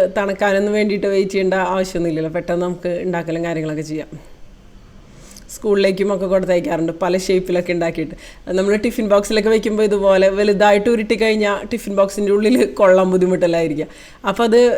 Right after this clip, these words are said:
എന്താ പറയുക, ഈ മോമോസിൻ്റെ ഷേപ്പിലൊക്കെ <laughs> ഉണ്ടാക്കി കൊടുത്തയക്കാറുണ്ട്. അപ്പോൾ, ആ, നന്ദൊക്കെ പറയുന്ന കേൾക്കാം, ഫ്രണ്ട്സ് ചോദിക്കാറുണ്ട് ഇത് മോമോസ് ആണോ എന്നൊക്കെ ചോദിക്കാറുണ്ടെന്ന് പറയുന്ന കേൾക്കാം.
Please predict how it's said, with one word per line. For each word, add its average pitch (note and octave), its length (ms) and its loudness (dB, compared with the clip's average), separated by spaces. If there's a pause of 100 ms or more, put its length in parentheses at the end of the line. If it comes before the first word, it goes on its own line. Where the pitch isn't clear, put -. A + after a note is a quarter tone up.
(120)
എന്താ A3 180 0
പറയുക, G3+ 440 -2 (360)
ഈ - 20 0 (100)
മോമോസിൻ്റെ A#3 640 2
ഷേപ്പിലൊക്കെ A3 460 0 (180)
<laughs> G#3 180 2
ഉണ്ടാക്കി G3 380 0
കൊടുത്തയക്കാറുണ്ട്. F3+ 680 2 (440)
അപ്പോൾ, F#3+ 240 2 (520)
ആ, - 20 0 (280)
നന്ദൊക്കെ G3 440 2
പറയുന്ന G3 280 4
കേൾക്കാം, F3+ 280 0
ഫ്രണ്ട്സ് F#3+ 380 2
ചോദിക്കാറുണ്ട് G3+ 500 2
ഇത് F#3+ 140 2
മോമോസ് F#3+ 480 2
ആണോ F#3+ 160 2 (340)
എന്നൊക്കെ F#3 320 0
ചോദിക്കാറുണ്ടെന്ന് E3+ 640 0
പറയുന്ന E3 260 0
കേൾക്കാം. D#3+ 260 -10